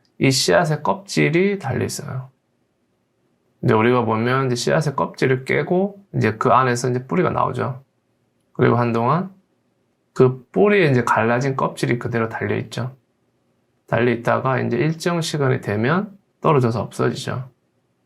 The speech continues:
그 이제 뿌리에 달린 이 껍질이 그 씨앗의 껍질이, 이게 축중의, 이게 신금이에요.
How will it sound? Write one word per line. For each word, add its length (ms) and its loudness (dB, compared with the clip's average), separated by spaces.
그 280 4
이제 280 0
뿌리에 400 2
달린 600 0
이 140 -2
껍질이 840 -2
그 100 2
씨앗의 440 2
껍질이, 460 -6
이게 300 2
축중의, 720 -2
이게 140 0
신금이에요. 760 -6